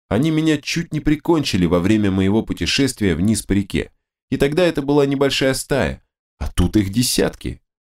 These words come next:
Распластавшись на ветке и искренне надеясь,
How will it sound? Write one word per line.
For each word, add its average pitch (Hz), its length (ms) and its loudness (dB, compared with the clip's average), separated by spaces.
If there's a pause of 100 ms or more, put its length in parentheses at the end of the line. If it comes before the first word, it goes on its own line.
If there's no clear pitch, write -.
(400)
Распластавшись - 920 -2
на 95 140 2
ветке 131 400 0
и 76 260 0
искренне 90 420 0
надеясь, 85 560 0